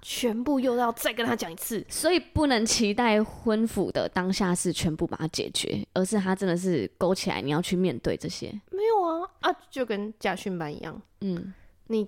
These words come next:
Speaker 1: 驾训班完，你是不是还是
Speaker 2: 要练习。
Speaker 1: 要练习啊？你可能会要在空旷的地方稍微绕一下，
Speaker 2: 哦。
Speaker 1: 你会觉得比较安全。
Speaker 2: 嗯。
Speaker 1: 对，所以我驾训班只是让你知道，哦，你哪里比较不会。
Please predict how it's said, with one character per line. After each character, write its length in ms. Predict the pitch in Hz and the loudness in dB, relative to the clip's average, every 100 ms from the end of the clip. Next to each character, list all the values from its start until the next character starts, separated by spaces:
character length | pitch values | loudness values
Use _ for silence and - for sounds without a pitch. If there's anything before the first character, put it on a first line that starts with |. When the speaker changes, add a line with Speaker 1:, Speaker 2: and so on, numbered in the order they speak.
| - | -2
Speaker 1:
驾 180 | 269 240 | 0 0
训 240 | 254 233 | -2 -4
班 460 | 214 202 208 208 156 | -2 -2 -2 -6 -2
完， 280 | 175 160 170 | -2 -2 -4
你 60 | |
是 200 | 175 - | -6 -4
不 60 | 214 | -2
是 120 | 202 | 0
还 160 | 185 165 | -2 -2
是 340 | - 175 156 - | -4 -6 -6 -2
Speaker 2:
要 160 | 185 | 0
练 220 | 151 156 175 | 2 0 0
习。 100 | 202 | -2
Speaker 1:
要 60 | |
练 260 | 196 226 170 | 0 0 -2
习 300 | - - 170 | -6 -8 -10
啊？ 120 | - 226 | -10 -6
你 120 | 202 | -2
可 80 | 196 | 0
能 100 | 185 | 0
会 60 | |
要 80 | 196 | 0
在 100 | 196 | 0
空 220 | 190 190 | -2 -4
旷 140 | 185 196 | -2 -2
的 40 | |
地 140 | 175 180 | -2 -6
方 120 | 175 | -6
稍 140 | 170 | -6
微 80 | 170 | -6
绕 180 | 170 170 | -6 -8
一 60 | |
下， 300 | 170 - - 214 | -10 -12 -10 -2
Speaker 2:
哦。 380 | 202 202 202 196 | 0 2 4 4
Speaker 1:
你 80 | |
会 80 | 185 | 4
觉 80 | 185 | 4
得 80 | 160 | -2
比 60 | |
较 80 | 165 | -4
安 260 | - 165 185 | -6 -6 -6
全。 260 | - - 214 208 _ | -10 -16 -18 -20 _
Speaker 2:
嗯。 240 | - 185 - 202 _ _ _ _ | -8 -6 -8 -14 _ _ _ _
Speaker 1:
对， 260 | - 120 190 - _ | -10 -10 -10 -16 _
所 160 | - 214 | -2 0
以 40 | |
我 180 | 233 - - | 2 -2 -4
驾 140 | 240 | -2
训 120 | 226 | 0
班 160 | 226 214 | 0 0
只 120 | 180 | 0
是 180 | 196 214 | 0 2
让 160 | 208 | 0
你 80 | 180 | -2
知 80 | 151 | -2
道， 160 | 170 - | -2 0
哦， 140 | 208 | 2
你 80 | 240 | 2
哪 140 | 196 165 | 2 0
里 100 | 175 | -4
比 80 | |
较 140 | - 147 | -6 -8
不 100 | - | -10
会。 280 | - 165 | -12 -12